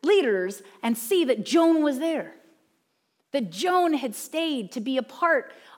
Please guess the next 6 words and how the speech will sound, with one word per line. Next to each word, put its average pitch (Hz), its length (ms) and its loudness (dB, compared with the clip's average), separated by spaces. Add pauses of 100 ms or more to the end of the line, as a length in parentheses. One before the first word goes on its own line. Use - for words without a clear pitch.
(120)
of 254 400 4
their 262 200 0
battle, 240 440 -2 (240)
willing 370 560 2
them 311 260 6
on 269 460 -2